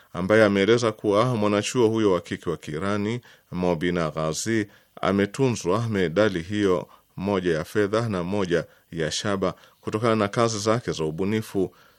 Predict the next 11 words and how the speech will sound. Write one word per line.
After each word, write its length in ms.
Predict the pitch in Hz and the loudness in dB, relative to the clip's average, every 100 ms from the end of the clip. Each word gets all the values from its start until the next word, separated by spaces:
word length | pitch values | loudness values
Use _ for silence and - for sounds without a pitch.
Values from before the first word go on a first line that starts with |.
| _ | _
alizoziwasilisha 2250 | - 82 82 95 101 - _ 85 87 95 92 85 - 92 98 98 98 90 90 - 82 69 - | -8 -2 0 2 0 -2 _ -2 -2 -2 -2 -2 -4 0 0 0 -2 -2 -2 -2 -6 -6 -10
kwenye 500 | - 85 76 76 60 - _ _ | -4 -2 -2 -6 -8 -12 _ _
mashindano 600 | 92 82 - 78 73 71 | -6 -6 -6 -6 -8 -10
hayo. 420 | - 71 71 65 - _ _ _ _ _ _ _ _ _ _ | -12 -10 -8 -8 -12 _ _ _ _ _ _ _ _ _ _
Koshki 640 | - 92 87 - - 120 120 | -8 -4 -2 -2 -2 2 4
amesema 760 | 80 95 98 107 87 78 - - - _ - 87 | 4 0 -2 -2 -2 -4 -10 -14 -20 _ -10 2
Ghazi 480 | 92 90 113 120 | 2 4 2 2
amepewa 760 | 120 110 104 98 110 101 107 120 - | 2 0 -2 2 2 4 2 -2 -8
tunzo 540 | - 104 85 92 85 - | -2 -2 0 -2 -2 -2
ya 300 | 92 85 - | 0 0 -2
shaba 460 | - - 92 90 87 | -8 -4 -2 0 -2